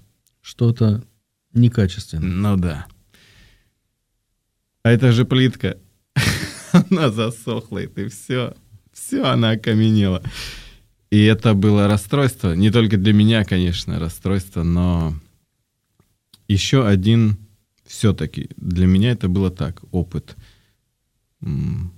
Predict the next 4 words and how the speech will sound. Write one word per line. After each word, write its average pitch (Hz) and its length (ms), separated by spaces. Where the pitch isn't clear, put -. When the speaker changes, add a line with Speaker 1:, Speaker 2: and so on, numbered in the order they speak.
Speaker 2:
признать 120 600
в - 60
какой-то 90 420
момент, 101 560